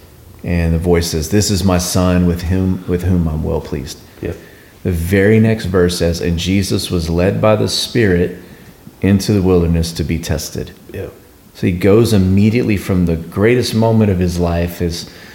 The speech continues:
Speaker 1: inauguration, his father's pleasure displayed on it for everyone, uh, to hear. He goes straight into, by the Spirit. He was led by the Spirit. The, w-,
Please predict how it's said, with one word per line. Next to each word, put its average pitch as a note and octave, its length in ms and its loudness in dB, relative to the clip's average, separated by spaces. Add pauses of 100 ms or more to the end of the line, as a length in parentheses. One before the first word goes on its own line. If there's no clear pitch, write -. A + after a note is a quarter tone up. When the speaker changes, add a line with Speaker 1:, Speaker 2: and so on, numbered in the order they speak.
(300)
Speaker 1:
inauguration, F#2 800 2
his E2+ 180 0
father's F#2 680 0 (300)
pleasure F#2+ 400 2
displayed F#2 460 0
on F2 140 2
it - 60 -6
for - 300 -4
everyone, E2+ 720 0 (280)
uh, D#2+ 240 -4
to F2 160 -4
hear. E2+ 460 0 (440)
He G#2+ 100 0
goes F#2 260 2
straight F#2 380 0
into, F2 760 0 (140)
by F#2 140 0
the F2+ 100 0
Spirit. - 540 2
He F2 80 0
was E2 200 -4
led D#2+ 360 -4
by E2 120 -4
the E2 120 -2
Spirit. - 580 -2
The, F2+ 80 -2
w-, F#2 220 0